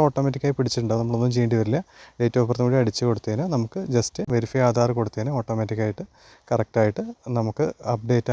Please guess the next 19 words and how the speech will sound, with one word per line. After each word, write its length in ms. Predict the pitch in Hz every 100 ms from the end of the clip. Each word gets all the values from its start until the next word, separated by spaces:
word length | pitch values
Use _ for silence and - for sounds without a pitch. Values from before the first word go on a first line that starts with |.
| 107
ആയിട്ട് 220 | 107 - 131
വരും. 180 | 110 - -
ചൈൽഡ് 260 | 113 110 117
ആധാർ 180 | 120 120 - 120
അപ്ഡേറ്റ് 440 | 107 120 117 120 -
പ്രൊഫൈലിൽ 320 | 123 127 117
നിന്ന് 140 | 117
വരും. 160 | 110 175 - - - - 123
അതിന് 160 | 143 143
ശേഷം 200 | 135 165 147
ഇപ്പോഴും 280 | - 151 165
ഇതേപോലെ 340 | 139 135 135 123
ആവും. 120 | 170 190
നമ്മളൊന്ന് 300 | 131 135 135 131
just 140 | 123 135 123
ബാക്ക് 220 | 120 - 120
പോയിട്ട് 260 | 123 110 202 - 127
വീണ്ടും 220 | 123 123
ഒന്ന് 120 | 127